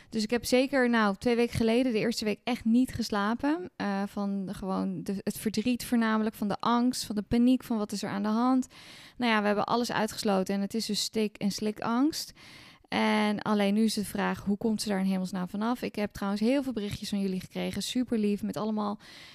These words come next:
herkenbare verhalen van, "Oh, dit heb ik ook gehad," of "Dit heeft een vriendin of een moeder," of wie dan ook. Dus mocht je ook, ehm, een goede therapievorm weten, let me know. Ze is momenteel onder behandeling bij een psycholoog. Ze heeft ook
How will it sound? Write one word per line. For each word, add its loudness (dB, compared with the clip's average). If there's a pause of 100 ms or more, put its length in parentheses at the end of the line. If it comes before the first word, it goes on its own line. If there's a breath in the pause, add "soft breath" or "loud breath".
herkenbare 0
verhalen -2
van, -4
"Oh, 0
dit -4
heb -4
ik -6
ook -4
gehad," 0
of -6
"Dit -8
heeft -4
een -4
vriendin -2
of -2
een -4
moeder," 0
of -8
wie -2
dan 0
ook. 2 (300 loud breath)
Dus 0
mocht 4
je 0
ook, 0
ehm, -2 (180)
een -6
goede -2
therapievorm -2
weten, 0
let -2
me 0
know. 2
Ze -2
is 0
momenteel 0 (560 loud breath)
onder 4
behandeling 4
bij 2
een 0
psycholoog. 2
Ze 0
heeft -2
ook -8